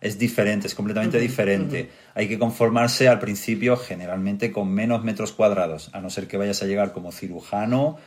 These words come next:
Speaker 1: o como jefe de compras de una multinacional o algo por el estilo. Pero, eh, no sé cuántas personas nos estarán viendo que tienen ese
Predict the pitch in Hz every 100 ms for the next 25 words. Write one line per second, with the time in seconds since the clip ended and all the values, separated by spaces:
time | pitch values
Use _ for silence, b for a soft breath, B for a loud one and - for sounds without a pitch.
0 | B B 92 95 95 92 90 87 87 85
1 | 82 - 98 101 98 95 101 98 104 101
2 | 95 95 104 98 92 101 101 113 110 90
3 | 92 92 92 95 - 85 78 - - 80
4 | - b b b - 92 87 95 - 92
5 | 95 - 95 98 95 92 - 101 95 92
6 | - 92 95 101 101 107 98 98 95 92
7 | 95